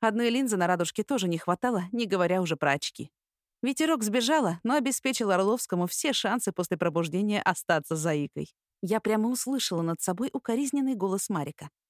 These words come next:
"Геля — это провал. Уноси ноги". "Быстро!"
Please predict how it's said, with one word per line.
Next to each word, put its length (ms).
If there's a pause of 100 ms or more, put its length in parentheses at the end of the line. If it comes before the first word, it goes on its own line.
(140)
"Геля — 560
это 260
провал. 540
Уноси 400
ноги". 340 (380)
"Быстро!" 520